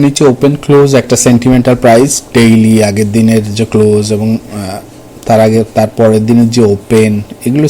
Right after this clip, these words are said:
সেন্টিমেন্টাল প্রাইস। তো এখানেও প্রাইস রিজেক্ট করতে পারে। So this is a target এবং নিচের যে লিকুইডিটি আছে সুইং লো, এটা একটা টার্গেট। চার ঘন্টাতে আমরা যখন গেলাম, আমরা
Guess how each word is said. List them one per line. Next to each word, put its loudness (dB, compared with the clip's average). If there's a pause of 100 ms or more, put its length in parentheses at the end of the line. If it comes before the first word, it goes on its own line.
সেন্টিমেন্টাল 0
প্রাইস। -8 (840)
তো -2
এখানেও -2
প্রাইস 0 (120)
রিজেক্ট 0
করতে -2
পারে। 2 (280)
So -2 (160)
this -2 (100)
is 0 (220)
a -4 (120)
target -2 (1040)
এবং 0 (120)
নিচের 0 (360)
যে 0
লিকুইডিটি -2 (100)
আছে -2 (240)
সুইং -2 (120)
লো, 0 (500)
এটা -4
একটা -4 (260)
টার্গেট। -6 (2000)
চার 4
ঘন্টাতে 0
আমরা 0
যখন -4
গেলাম, 2 (960)
আমরা 2